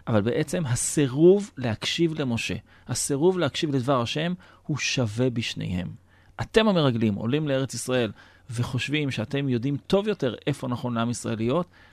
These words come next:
גם כשהקדוש ברוך הוא מצווה אתכם להיות במדבר, ואתם בטוחים שעכשיו מה שצריך לעשות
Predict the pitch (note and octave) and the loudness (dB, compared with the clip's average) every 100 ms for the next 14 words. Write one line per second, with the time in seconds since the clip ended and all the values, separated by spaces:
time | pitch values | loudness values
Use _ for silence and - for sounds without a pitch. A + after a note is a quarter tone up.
0 | _ G#2 A#2 C#3+ C#3+ A#2 A#2 A#2 B2+ A2 | _ -2 0 0 -2 -4 -4 -4 -2 -4
1 | - A2+ B2 A#2 A2+ A#2 A#2 G#2+ G2 A2+ | -4 -6 -4 -4 -4 -2 -2 -2 -2 -2
2 | G2 G2+ A2+ E3+ G#3 G#3 G3+ - B3 A3 | 0 -2 -4 -4 -2 -2 -4 -6 -6 -4
3 | E3+ D#3+ D#3+ C#3 - C#3 B2 - | -6 -4 -6 -6 -8 -6 -4 -4